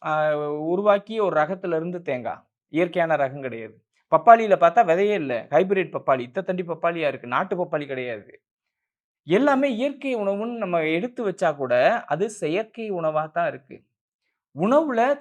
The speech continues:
தூய்மையை நம்மளால பின்பற்ற முடியுமா அப்படின்னு கேட்டா, நம்ம காலத்துல அது சாத்தியமில்லாத ஒன்று. ஆசைக்கு வேணா ஏதாவது ஒரு கேம்ப்லயோ, ஏதோ வீட்ல ஒரு ரெண்டு நாளோ, என்ன ஏதோ ஒரு இடத்துலயோ, நம்ம வந்து அந்த இயற்கை உணவை உள்ளது உள்ளபடி நம்ம சாப்பிடலாம்.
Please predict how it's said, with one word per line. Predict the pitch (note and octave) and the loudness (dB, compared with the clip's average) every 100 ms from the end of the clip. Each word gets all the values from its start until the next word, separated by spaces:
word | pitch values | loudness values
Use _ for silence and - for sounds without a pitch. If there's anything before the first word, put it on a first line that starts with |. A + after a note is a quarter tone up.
| - | -6
தூய்மையை | A3+ C4+ C4+ B3+ A3 A#3 | -2 0 0 -2 -4 -6
நம்மளால | A#3 F3 F3 G3+ A3+ - | -4 -2 2 2 0 -4
பின்பற்ற | G3+ A3+ A#3+ A3+ | -6 -4 -4 -4
முடியுமா | E3 E3 G#3 G3+ F3+ | -6 -6 -6 0 0
அப்படின்னு | C#3 C#3+ | 0 -4
கேட்டா, | C3+ C3+ D#3 | -6 -2 -2
நம்ம | D#3 D3 | -2 -6
காலத்துல | D#3 E3+ F#3 G3+ | -2 -4 -2 -2
அது | D#3 F3+ - | -2 -4 -6
சாத்தியமில்லாத | C#3 A3+ - C4 A#3+ G3 F3+ F#3 G3+ G3+ | -2 -2 -2 -4 -2 -4 -4 -4 -4 -4
ஒன்று. | E3 E3 | -6 -4
ஆசைக்கு | C3+ B2 D#3 B3+ C#4 C4 A3 | -2 2 2 2 -2 -4 -6
வேணா | F#3+ F#3 G3+ | -6 -4 -4
ஏதாவது | E3 E3 F#3 F#3+ | 0 2 2 0
ஒரு | E3+ F3 G3+ - _ _ | -4 -4 -6 -12 _ _
கேம்ப்லயோ, | E3 E3+ F3+ E3 D3 E3+ F3+ | 0 0 0 -4 -2 0 0
ஏதோ | D3+ E3 E3+ D#3 | 0 2 2 0
வீட்ல | D#3+ F#3+ F#3 D#3 | -4 -6 -4 -4
ஒரு | D3 | -4
ரெண்டு | C#3+ D3 C#3+ | -10 -10 -4
நாளோ, | C#3+ D3+ D3 F#3 - _ _ _ _ | -4 -2 -2 -2 -4 _ _ _ _
என்ன | D#3 F3 | -4 -2
ஏதோ | D#3+ D#3 F#3+ | 0 2 2
ஒரு | F3+ D3 | 4 0
இடத்துலயோ, | D3 C#3+ C3 C#3 F3 F#3 _ _ _ _ _ | -2 -6 -4 -2 -2 -2 _ _ _ _ _
நம்ம | D3 E3 | -4 0
வந்து | E3+ A3 | 2 2
அந்த | F#3 E3 | 0 0
இயற்கை | F3 G#3+ A3+ G3+ | 0 0 -2 -2
உணவை | D#3+ E3 G#3 | 0 0 0
உள்ளது | F3+ G3 G#3 F#3+ | -2 -4 -4 -4
உள்ளபடி | F3 G3+ F3+ G#3 | -4 -4 -4 -6
நம்ம | G3 D#3 | -2 -2
சாப்பிடலாம். | D3+ D#3 D#3+ C#3+ A2+ - | 0 -2 -2 -6 -8 -12